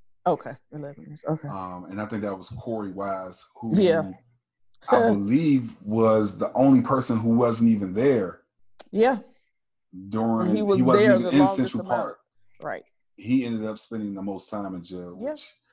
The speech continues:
Speaker 1: Yeah. Says
Speaker 2: um,
Speaker 1: a lot.
Speaker 2: it, it, it really highlights, um, some of the issues with the justice system
Speaker 1: Yes.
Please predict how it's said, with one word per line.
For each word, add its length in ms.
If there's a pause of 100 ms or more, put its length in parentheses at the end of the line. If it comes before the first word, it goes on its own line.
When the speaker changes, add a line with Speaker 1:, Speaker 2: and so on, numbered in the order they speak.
Speaker 1:
Yeah. 220 (340)
Says 560
Speaker 2:
um, 220
Speaker 1:
a 20
lot. 220
Speaker 2:
it, 200 (100)
it, 180
it 80
really 280
highlights, 920 (440)
um, 640 (800)
some 300
of 80
the 140
issues 640
with 400 (400)
the 140
justice 540
system 560
Speaker 1:
Yes. 520